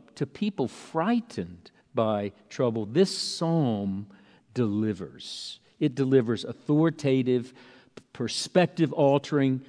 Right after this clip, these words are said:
circumstance-interpreting truth. And, and like Luther himself and his great hymn,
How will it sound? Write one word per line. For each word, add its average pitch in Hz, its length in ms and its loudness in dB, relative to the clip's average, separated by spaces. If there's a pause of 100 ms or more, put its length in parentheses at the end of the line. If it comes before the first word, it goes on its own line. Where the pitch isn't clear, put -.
circumstance-interpreting 156 2500 4 (240)
truth. 113 640 -2
And, 139 340 4 (240)
and 147 140 4
like 185 300 8
Luther 175 580 6
himself 160 800 4
and 135 100 2
his 139 160 2
great 151 300 4
hymn, 151 280 4